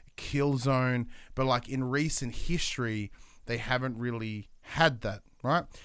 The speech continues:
And then they can certainly make something new that can fit that space, 'cause as Shane in the chat suggests, I think Splitgate proves that there's room for new shooters to find success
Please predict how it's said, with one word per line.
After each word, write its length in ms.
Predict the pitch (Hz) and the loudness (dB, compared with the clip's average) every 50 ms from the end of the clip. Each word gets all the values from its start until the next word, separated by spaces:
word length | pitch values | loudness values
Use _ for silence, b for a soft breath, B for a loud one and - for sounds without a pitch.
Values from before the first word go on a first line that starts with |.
| b b b | b b b
And 140 | - 147 156 | 0 0 2
then 160 | 156 160 165 | 2 4 4
they 140 | 175 180 165 | 4 4 4
can 220 | 170 - 170 165 | 2 0 -2 -2
certainly 380 | 143 - - 175 180 170 170 151 | 0 0 2 2 2 4 4 4
make 240 | 139 135 135 135 - | 4 4 2 2 0
something 400 | - 156 123 110 120 120 120 120 | -2 -2 -2 0 0 2 2 2
new 160 | 123 123 120 | 2 0 -2
that 180 | 117 120 113 - | -4 -6 -8 -4
can 180 | - 127 120 | -4 -4 -2
fit 340 | 117 - - 147 143 - - | -4 -2 -2 -4 -4 -2 -2
that 220 | - 117 107 - - | -4 -4 -4 -4 -4
space, 340 | - - 180 156 123 - | 2 4 4 4 4 2
'cause 140 | - - 127 | -2 -4 -4
as 260 | 127 120 127 127 123 | 0 2 2 2 2
Shane 300 | - - 143 123 117 113 | 0 0 0 0 0 0
in 80 | 110 107 | -2 -4
the 60 | 104 | -6
chat 280 | - - 185 190 170 - - 117 | -2 2 4 4 4 2 -2 -8
suggests, 480 | - - 123 110 113 113 107 98 - b b b b b b b b b - | -8 -8 -6 -4 -2 -2 -2 -2 -4 b b b b b b b b b -2
I 140 | 113 127 | 0 0
think 220 | 127 127 156 143 - | 2 2 0 0 0
Splitgate 500 | - - 147 151 143 - 143 131 127 - | -2 0 0 0 0 0 0 -2 0 0
proves 240 | - 139 127 120 120 | 2 2 2 0 0
that 60 | 120 | -2
there's 220 | 120 120 113 107 | -2 -2 -2 -2
room 220 | 120 120 123 117 113 | -2 -2 -2 -2 -2
for 120 | - 123 | -4 -4
new 180 | 117 120 120 120 | -2 0 0 -2
shooters 340 | 120 - - 117 117 113 | -2 -4 -6 -6 -6 -6
to 100 | - - | -8 -10
find 280 | - - 120 117 113 110 | -8 -4 -4 -4 -4 -4
success 420 | - 110 - - 120 110 - - | -6 -10 -8 -6 -6 -6 -6 -8